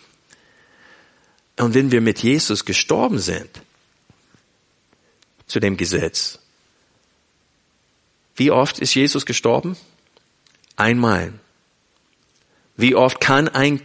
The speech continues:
Mensch sterben zu dem Gesetz? Einmal.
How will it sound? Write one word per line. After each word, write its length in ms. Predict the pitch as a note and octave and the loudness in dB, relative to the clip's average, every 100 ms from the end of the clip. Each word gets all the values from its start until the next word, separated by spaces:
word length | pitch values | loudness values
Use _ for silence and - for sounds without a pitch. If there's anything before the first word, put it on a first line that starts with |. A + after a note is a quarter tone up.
| - | -12
Mensch 460 | - A2+ C3 D#3 - | -2 2 2 0 0
sterben 560 | - - A2 A#2+ D3+ D#3 | 0 4 4 4 0 0
zu 160 | - | 0
dem 80 | C#3+ | 2
Gesetz? 540 | B2+ C3 D#3+ - - - _ _ _ _ _ _ _ _ | 2 2 2 0 -6 -10 _ _ _ _ _ _ _ _
Einmal. 560 | A2 A2+ B2+ A2 F2+ | 0 2 0 0 -2